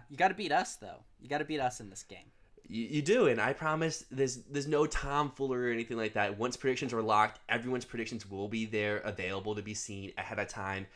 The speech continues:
Speaker 2: and the results will be posted publicly at the end of each week so you can see how close each matchup was, because as mentioned before, when we get to the round of sixty-four, R R R versus Decision to Leave, The Batman versus Nope, those could be fifty-one forty-nine percentages matchups, so I'm really excited.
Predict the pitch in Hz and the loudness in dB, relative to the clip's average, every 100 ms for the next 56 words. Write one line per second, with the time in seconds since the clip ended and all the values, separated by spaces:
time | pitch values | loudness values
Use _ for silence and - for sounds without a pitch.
0 | - - 104 104 104 98 95 87 95 85 | -20 -8 -6 -4 -6 -6 -6 -4 -4 -4
1 | 104 92 98 - 95 92 98 - - _ | -8 -8 -8 -8 -8 -6 -10 -12 -20 _
2 | _ _ - 202 180 - 123 113 - 104 | _ _ -2 0 0 0 -2 -4 -6 -8
3 | - 120 110 104 110 104 101 95 110 110 | -6 -2 -2 -4 -8 -8 -8 -6 -6 -6
4 | 101 117 - 143 151 135 123 - 135 - | -6 -6 -4 -4 -2 -2 -4 -8 -12 -6
5 | 104 101 107 - 90 80 - 104 85 90 | -4 -4 -6 -6 -6 -6 -8 -10 -8 -4
6 | 101 110 101 95 90 117 113 110 104 95 | -4 -4 -8 -10 -10 -2 -2 0 -4 -4
7 | 95 - 110 110 113 - 120 113 107 117 | -6 -4 0 2 2 -2 -4 -6 -4 0
8 | 104 - - - _ - 101 117 117 92 | 0 -2 -12 -20 _ -2 2 4 4 4
9 | 107 117 113 - 98 - 107 104 87 104 | 4 2 -2 -6 -8 -6 -6 -6 -4 -4
10 | 123 - - 87 98 - 131 120 113 110 | -4 -8 -12 -4 -4 -2 -4 -2 -6 -6
11 | 101 101 143 - - - 139 160 170 135 | -4 0 0 -2 -6 -6 -2 0 -2 -2
12 | 113 127 123 113 110 104 113 104 92 92 | 0 0 0 0 0 -2 -4 -4 -2 -2
13 | 92 87 87 - 87 82 82 - 85 82 | -2 -4 -10 -8 -8 -10 -10 -8 -8 -8
14 | 80 - - - - 113 107 90 78 - | -10 -10 -8 -8 -2 0 0 -4 -8 -8
15 | 62 57 | -8 -10